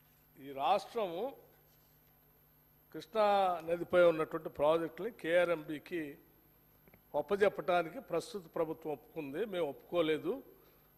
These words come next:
కాబట్టి మేము చాలా బాగా గొప్ప చేసాం, రాష్ట్రాన్ని మీరు నష్టం చేస్తున్నారని చెప్తున్నారు. మనం ఇప్పుడున్నటువంటి ముఖ్యమంత్రి గారు రేవంత్ రెడ్డి గారు, నీటిపారుదల శాఖ మంత్రులు ఉత్తమ్ కుమార్ రెడ్డి గారు చాలా స్పష్టంగా చెప్తున్నారు,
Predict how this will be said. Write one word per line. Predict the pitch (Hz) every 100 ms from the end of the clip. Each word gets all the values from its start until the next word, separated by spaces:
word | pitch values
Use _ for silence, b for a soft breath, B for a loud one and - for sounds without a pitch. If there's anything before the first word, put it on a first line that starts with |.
| -
కాబట్టి | 185 175
మేము | 175 180 -
చాలా | 147 180 202 190 165 - -
బాగా | 139 151 160
గొప్ప | 135 143 175
చేసాం, | 170 135 165
రాష్ట్రాన్ని | 151 143 - 147 185
మీరు | 180
నష్టం | 143 131 160 143
చేస్తున్నారని | 127 - 127 135 208
చెప్తున్నారు. | 160 - 107 98 _ _ _ _ b b b b b _ 175
మనం | 170 160
ఇప్పుడున్నటువంటి | - 170 196 202 202 185
ముఖ్యమంత్రి | 175 - 180 180 160
గారు | 170 156
రేవంత్ | 165 165 156
రెడ్డి | 160 151
గారు, | 156 170
నీటిపారుదల | 220 165 160 - 156 143 143
శాఖ | - 135 -
మంత్రులు | 139 135 123 143
ఉత్తమ్ | 135 - 131
కుమార్ | - 131 127
రెడ్డి | 120
గారు | 120 120 - _ b b b b _ -
చాలా | 165 208
స్పష్టంగా | - 170 - 196 202
చెప్తున్నారు, | 175 - 147 143 120